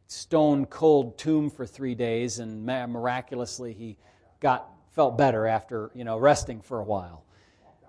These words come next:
What silliness, what foolishness. Uh,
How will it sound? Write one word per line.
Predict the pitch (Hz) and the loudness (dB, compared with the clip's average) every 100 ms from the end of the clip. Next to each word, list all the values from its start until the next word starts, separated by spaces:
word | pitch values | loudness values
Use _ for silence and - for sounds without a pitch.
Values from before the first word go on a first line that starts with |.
| _ _ _ | _ _ _
What | 147 - - - | -2 -2 -2 -12
silliness, | - - 139 110 98 87 - - | -12 -4 -4 -4 -10 -12 -12 -10
what | 123 120 | -8 -10
foolishness. | - 143 135 113 - 110 95 - - - _ _ _ _ _ _ _ _ 117 | -6 0 2 0 -6 -14 -14 -14 -12 -12 _ _ _ _ _ _ _ _ -20
Uh, | 107 104 104 101 | -16 -14 -14 -14